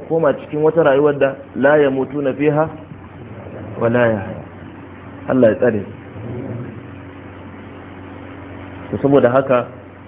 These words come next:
al'amari na Ubangiji subhanahu wata'ala yana da tsare-tsare da shirye-shirye da zartarwa iri daban-daban a kanmu. Idan daga lokaci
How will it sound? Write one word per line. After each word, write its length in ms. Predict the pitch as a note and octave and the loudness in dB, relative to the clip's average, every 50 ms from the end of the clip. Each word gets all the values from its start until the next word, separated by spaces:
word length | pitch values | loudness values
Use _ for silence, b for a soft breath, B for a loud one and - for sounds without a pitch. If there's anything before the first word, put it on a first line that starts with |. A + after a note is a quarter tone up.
| - - - - - - - - - - - - - - | -20 -20 -20 -20 -20 -18 -18 -20 -20 -18 -18 -18 -6 -2
al'amari 460 | A2 - - C#3+ D3+ C#3+ B2+ B2 B2+ | 0 4 4 6 6 8 6 6 6
na 100 | B2+ C3 B2+ | 4 2 2
Ubangiji 440 | A#2+ A2+ A#2+ B2+ C3 C3+ B2 A#2+ G#2+ - | 2 2 0 0 0 -2 -2 -4 -4 -4
subhanahu 400 | G#2 G#2+ A#2 B2+ C3 B2 A#2 A#2 | -2 2 4 4 4 4 2 2
wata'ala 560 | A#2+ - - A#2 - - B2 B2+ B2+ B2+ B2 | 2 0 0 0 4 6 6 6 6 6 6
yana 240 | C3+ C#3 C#3 B2 A2+ | 6 4 4 4 4
da 100 | G#2+ G2+ | 2 0
tsare-tsare 840 | - - - G#2+ A2+ B2+ C3 C3 - F#2+ G#2 G#2 G#2 B2 C3+ C3 B2+ C3 C3 - | 0 0 0 2 4 4 2 2 2 2 2 4 2 2 0 -2 -2 -6 -8 -8
da 60 | - G#2+ | -8 -8
shirye-shirye 920 | G2 - G#2+ G2 A2+ B2 C3 B2+ - C3 G2+ A2 A#2 B2 C3 B2+ C3 C3 G#2 | -6 -8 -8 -2 0 0 0 0 -2 -4 -4 -2 2 2 2 2 2 0 0
da 100 | A2 A2 | 0 2
zartarwa 680 | G#2+ B2+ B2+ B2+ - - C#3+ C3+ A#2+ A#2 A#2+ B2 B2 B2 - - | 4 4 2 2 4 2 2 4 4 4 4 4 2 0 -2 -2
iri 200 | D3+ C#3+ C#3 B2 | 0 2 2 2
daban-daban 580 | - A2+ G#2+ B2 C3+ C#3+ - A#2 G#2+ A2+ A2+ - | 2 4 4 4 2 4 4 4 4 4 2 0
a 100 | - G#2+ - | -2 -4 -4
kanmu. 200 | - G2 F2 E2 - - - - - - - - - - - - - - - - - - - - - - - | -4 -6 -6 -6 -10 -16 -16 -16 -18 -18 -18 -16 -16 -16 -16 -16 -16 -16 -16 -16 -16 -16 -16 -16 -14 -10 0
Idan 180 | - A#2+ C#3+ D3+ | 2 4 6 6
daga 200 | C3+ A#2 A#2 A#2+ | 6 6 6 6
lokaci 500 | B2+ D3 D#3 D3+ - C3+ - - C3 | 6 6 4 4 0 -6 -6 -6 -6